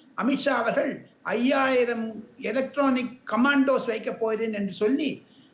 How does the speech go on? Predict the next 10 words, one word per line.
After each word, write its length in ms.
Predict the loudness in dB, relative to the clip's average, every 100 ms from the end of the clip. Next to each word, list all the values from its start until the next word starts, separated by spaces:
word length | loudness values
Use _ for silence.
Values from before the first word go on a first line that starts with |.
| _ _ _ _ _ _ _ _ _ _ -8
அதுதான் 520 | -4 -2 0 2 2
ரொம்ப 320 | 2 2 0
ஸ்கை, 640 | -2 -2 -2 -2 -4 -8 -14 _ -8
அதாவது 420 | -2 0 0 0
ஆகாயத்தில் 800 | 0 0 2 2 2 -2 -6 -4
இருக்கக்கூடிய 540 | -6 -6 -4 -4 -4 -4 -10 _
போர் 220 | 0 0
சண்டை. 460 | 0 -6 -4 -6 -8
இது 160 | -6 -2
வரக்கூடிய 800 | 2 0 0 -4 -4 -2 -4